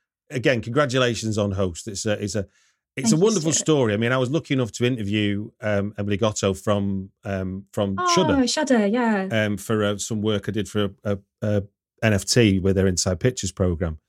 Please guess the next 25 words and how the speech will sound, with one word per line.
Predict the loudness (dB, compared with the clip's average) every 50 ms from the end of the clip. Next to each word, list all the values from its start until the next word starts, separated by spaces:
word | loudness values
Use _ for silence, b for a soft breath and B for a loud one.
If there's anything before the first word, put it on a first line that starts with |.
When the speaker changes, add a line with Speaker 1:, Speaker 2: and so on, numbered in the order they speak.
| _ _ _ _ 4
Speaker 2:
Hmm. | 6 8 8 8
Speaker 1:
And, | 8 6 6 4 2 0 -2 -4 _ _ _ _ _ _ _ 2
you | 4
know, | 6 6 4 2 0 -4 -10 _ _ _ _ _ _ _ _
talking | 4 6 6 6 6 4 2 4
about | 4 4 4 4 2 2
the | 2 2
idea | 4 4 2 4 4 6 6 6 6 4
of | 2 0
a | -2
f-, | -4 -6 -10 -14 -18 _ _ _ -4
I | -2
mean, | 0 0 -2 -4 -6 -2
knowing | 2 4 6 6 6 6 6 6
how | 4 4 2
films | 2 2 2 2 4 2
get | 0 0 2
made | 2 4 4 4 4 2 0 0
and | 0 0
then | 2 0 0
hearing | 2 2 4 4 4 4 2 2
how | 2 2 4 4
one | 4 4 4 4 2
got | 2 0 -2 -2 -6
conceived, | -6 -2 0 0 2 4 4 6 6 4 4 2 0 -6